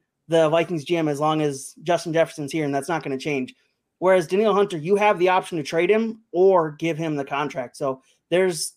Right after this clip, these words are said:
a little bit more to be worked out there. For me, I think it's Justin Jefferson gets his contract first and then Danielle's traded or given a contract afterwards. But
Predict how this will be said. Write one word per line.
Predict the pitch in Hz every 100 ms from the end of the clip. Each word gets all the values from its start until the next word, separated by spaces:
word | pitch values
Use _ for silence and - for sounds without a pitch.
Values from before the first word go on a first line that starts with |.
| _
a | 185
little | 190 226 233
bit | 214 196
more | 175 185 180
to |
be | 165 160
worked | 156 160 151
out | 147 151
there. | 165 160
For | 156
me, | 151 190 220 220 _ _ _ _ -
I | 175
think | 190 180 170
it's | 147
Justin | 170 156 170
Jefferson | 156 151 165
gets | 151 151
his | 151
contract | 170 151 139 139 -
first | 143 139
and | 147 139
then | 139 135 131
Danielle's | 147 139 139 131 127 - - _ _
traded | - 180 170 165
or | 156 156 147 139
given | 143 139
a | 131
contract | 131 135 131 127 117 _ _ _ -
afterwards. | 147 135 135 123 120
But | 131 143